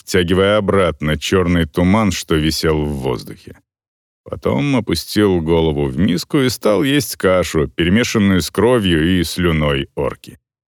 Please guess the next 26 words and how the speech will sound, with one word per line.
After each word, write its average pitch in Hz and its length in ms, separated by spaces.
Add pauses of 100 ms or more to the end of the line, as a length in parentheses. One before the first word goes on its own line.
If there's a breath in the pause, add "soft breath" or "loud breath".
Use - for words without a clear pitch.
(380)
Ведь - 260
именно 165 420
она 147 280
его 95 260
поймала 95 600
и 90 180
привязала 95 560
к - 40
себе 90 320
много 85 460
лет 71 300
назад. 60 480 (680)
Раздалось 87 580
громкое, 78 680
продолжительное 95 1040
чавканье 80 840
и 82 120
причмокивание. 69 1040 (1120)
«Кажется, 208 560
у 190 80
него 147 360
появился 151 720
новый 165 500
питомец 101 720
для 80 300
игр. 65 480